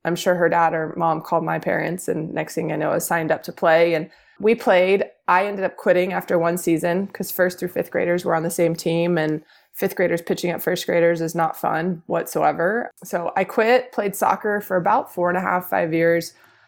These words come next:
enjoyed that. I was a goalie. I was actually a pretty good goalie, but then again, I got bored in goal because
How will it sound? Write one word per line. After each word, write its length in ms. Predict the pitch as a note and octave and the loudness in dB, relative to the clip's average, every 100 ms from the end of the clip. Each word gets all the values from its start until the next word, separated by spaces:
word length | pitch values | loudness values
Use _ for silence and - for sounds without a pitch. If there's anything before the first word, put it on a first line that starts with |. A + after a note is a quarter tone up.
| - | -2
enjoyed 420 | F#3 F#3+ A#3 A3+ | 0 4 2 4
that. 340 | A#3+ A#3 A3+ | 6 6 6
I 60 | F3+ | 2
was 120 | F3+ | 0
a 60 | F3+ | 0
goalie. 580 | F#3+ F#3+ G3+ G3 F#3+ - | 2 4 6 6 6 2
I 80 | E3+ | -2
was 140 | E3+ | 0
actually 300 | E3+ F#3+ G#3+ | -2 -2 -4
a 40 | G#3 | -4
pretty 200 | F#3 F3+ | -4 -2
good 220 | F3+ F3 | -2 0
goalie, 420 | F#3 F3+ F3+ F3 | 0 2 2 0
but 140 | D#3+ | 0
then 140 | E3+ E3+ | -2 0
again, 340 | E3 E3+ E3 | 0 0 0
I 80 | - | -2
got 220 | F#2+ - | -2 0
bored 360 | G#3 A3+ F3+ F3+ | 4 6 4 2
in 180 | F3 E3+ | -4 -2
goal 280 | E3+ E3+ | 0 0
because 400 | F3 F3+ F3+ E3 | 0 -4 -4 -6